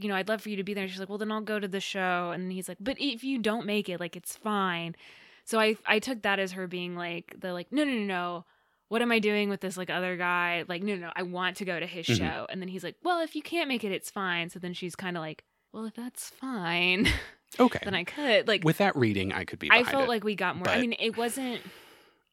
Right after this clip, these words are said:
Speaker 2: I
Speaker 1: it could have been more explicit. It could have been clearer to the
Speaker 2: Mm-hmm.
Speaker 1: audience. That was the way I'm reading it. I could also be projecting some of, like, my own, like, th-, that is maybe how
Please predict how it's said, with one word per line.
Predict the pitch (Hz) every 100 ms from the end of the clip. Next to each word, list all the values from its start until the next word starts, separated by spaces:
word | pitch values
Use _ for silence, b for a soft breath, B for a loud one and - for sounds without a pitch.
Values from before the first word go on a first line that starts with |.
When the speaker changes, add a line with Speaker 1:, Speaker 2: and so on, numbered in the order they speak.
| -
Speaker 2:
I | 104
Speaker 1:
it | 247
could | - 269
have | 262 220
been | 247
more | 214 196 196 190 -
explicit. | 180 - 180 180 170 -
It | 170
could | - 180
have | 175 170
been | 165 165 165 170 -
clearer | - 185 170 170 170
to | 190
the | 170 -
Speaker 2:
Mm-hmm. | -
Speaker 1:
audience. | 170 165 - B B B
That | - 202
was | 220
the | 220
way | 190
I'm | 185 175
reading | 175 175
it. | 175 -
I | 190
could | 185 233
also | 214 233 240
be | 196 208
projecting | - 185 175 180 180 175
some | 180 175
of, | 165 170
like, | 160 170
my | 190 170 170
own, | - 165 170 170
like, | 170 175 -
th-, | 185 180 170 160 175 160
that | 170 170
is | 170 170 170 - - b b b b b - _ _ -
maybe | 196 175 165
how | 175 170